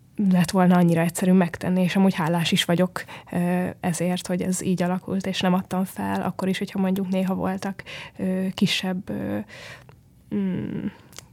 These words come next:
kérdőjelek bennem. Ö, szóval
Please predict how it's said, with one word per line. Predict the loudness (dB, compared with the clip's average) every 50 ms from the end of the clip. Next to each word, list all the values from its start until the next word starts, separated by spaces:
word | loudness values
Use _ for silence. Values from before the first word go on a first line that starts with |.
| _ -10
kérdőjelek | -2 0 2 2 4 4 4 4 4 2 0 0
bennem. | 0 0 2 4 4 4 2 2 0 -2 -4 -12 -20 -20 -20 -20 -20 -20 _ _ -20 -20 -10 -6
Ö, | -4 -4 -4 -4 -4 -4 -6 -8 -8 -12 -18 -20 -20 -20 -16
szóval | -12 -8 -8 -6 -4 -4 -2 -4 -4